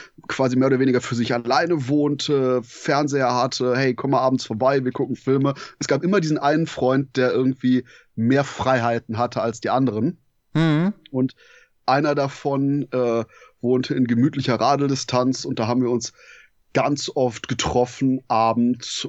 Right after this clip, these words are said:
Speaker 1: und, äh, gezockt, Wrestling geguckt, Bier getrunken und all das, irgendwie so diese gesamte Zeit von damals, verbinde ich auch eben extrem mit Universal Soldier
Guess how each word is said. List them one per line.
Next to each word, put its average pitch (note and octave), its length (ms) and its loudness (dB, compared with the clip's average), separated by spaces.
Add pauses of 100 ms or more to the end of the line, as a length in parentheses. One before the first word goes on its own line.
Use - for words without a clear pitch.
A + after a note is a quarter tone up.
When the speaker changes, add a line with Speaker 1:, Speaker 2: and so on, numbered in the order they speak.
Speaker 1:
und, A#2 960 0
äh, A2+ 360 2 (580)
gezockt, - 1000 -2
Wrestling B2+ 680 0
geguckt, B2 500 -2 (100)
Bier B2+ 200 2
getrunken A2 1080 -2 (220)
und A2 540 4 (200)
all F3+ 240 4
das, D3 380 -4
irgendwie D#3 280 -4
so C#3+ 120 0
diese C#3 220 -2
gesamte C3+ 560 -2
Zeit C3 420 -2
von B2 300 -2
damals, A2 680 0 (240)
verbinde C3+ 560 0
ich C#3+ 140 -4
auch C3 200 -4
eben B2+ 360 0
extrem C3 480 0
mit A#2+ 120 0
Universal B2 540 0
Soldier A#2+ 460 0